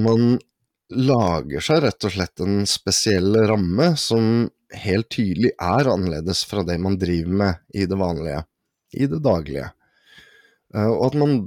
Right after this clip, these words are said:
med å bruke <laughs> merkelige ord, rare ord, andre språk, så skaper man en ramme som gjør det til noe litt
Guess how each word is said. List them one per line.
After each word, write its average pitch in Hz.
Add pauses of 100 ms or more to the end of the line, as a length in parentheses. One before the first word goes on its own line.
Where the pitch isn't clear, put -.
med 107 (520)
å 113
bruke 104 (460)
<laughs> 98
merkelige 120
ord, 113 (380)
rare 104
ord, 107
andre 107
språk, 113 (480)
så -
skaper 95
man 87
en 113
ramme 98
som 120
gjør 87
det 107
til 117
noe 95
litt 98